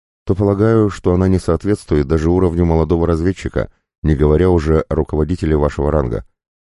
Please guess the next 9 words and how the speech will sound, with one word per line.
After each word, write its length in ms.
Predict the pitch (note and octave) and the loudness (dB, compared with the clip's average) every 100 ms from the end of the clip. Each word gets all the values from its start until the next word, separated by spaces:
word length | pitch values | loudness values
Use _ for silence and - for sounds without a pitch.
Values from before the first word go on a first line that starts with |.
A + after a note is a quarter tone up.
| _ _ _ | _ _ _
Хотел 340 | - E2 B2 B2+ | -4 -2 0 0
бы 120 | A#2+ | 0
сообщить 440 | - G#2 - D#2 | 0 -2 0 -2
вам, 260 | D2+ E2 E2 _ _ - | 0 -2 -4 _ _ -14
что 220 | - D2 | -4 0
до 100 | D2+ | 2
меня 200 | E2 E2 | 2 0
доходят 360 | E2 E2+ D2+ | 0 0 -2
слухи, 440 | - D2+ - E2+ | -2 -6 -2 -4